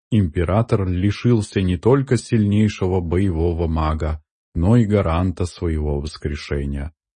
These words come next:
Он и так мало ел, боялся отравления. Теперь же одна мысль, что его никто не подстрахует,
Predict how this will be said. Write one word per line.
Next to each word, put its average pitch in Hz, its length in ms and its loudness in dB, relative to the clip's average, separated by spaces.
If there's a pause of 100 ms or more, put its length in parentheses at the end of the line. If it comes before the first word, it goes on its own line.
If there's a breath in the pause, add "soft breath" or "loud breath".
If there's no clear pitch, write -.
(280)
Он 82 200 0
и 82 60 -2
так 92 320 -2
мало 85 340 0
ел, 78 500 -2 (340)
боялся 78 600 -2
отравления. 80 840 -2 (360)
Теперь 101 440 2
же 87 220 -2
одна 85 360 0
мысль, 82 640 2
что - 280 -2
его 90 340 2
никто 90 560 0
не 78 160 -2
подстрахует, 85 920 0